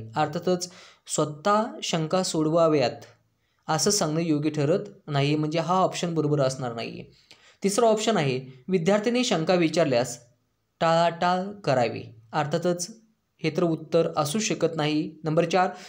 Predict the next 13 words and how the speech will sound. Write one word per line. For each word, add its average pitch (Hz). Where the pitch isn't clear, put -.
पुस्तक 208
वाचून 220
शंका 190
दूर 170
करण्यास 170
सांगावे. 123
अर्थातच 160
हा -
सुद्धा 160
ऑप्शन 147
असू 143
शकत 151
नाही. 139